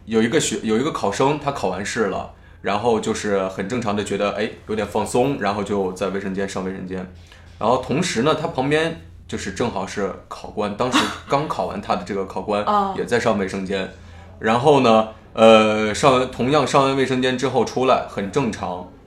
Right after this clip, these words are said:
Speaker 1: 很正常，上完卫生间出来之后，这个考生他没有冲卫生间。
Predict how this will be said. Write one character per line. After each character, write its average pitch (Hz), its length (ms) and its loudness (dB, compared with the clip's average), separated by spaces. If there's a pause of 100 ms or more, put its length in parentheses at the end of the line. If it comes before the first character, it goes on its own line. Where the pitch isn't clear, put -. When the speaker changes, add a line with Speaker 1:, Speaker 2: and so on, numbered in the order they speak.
(440)
Speaker 1:
很 101 220 -4
正 117 140 -2
常， 104 120 -2
上 120 140 0
完 117 100 2
卫 117 80 -2
生 110 140 0
间 110 140 0
出 110 160 -2
来 101 80 0
之 98 100 -6
后， 104 340 -4 (1700)
这 110 120 -4
个 101 120 -4
考 95 180 -8
生 104 180 -8
他 110 100 -6
没 104 140 -4
有 104 120 -6
冲 104 200 -12
卫 101 120 -8
生 98 160 -10
间。 104 260 -12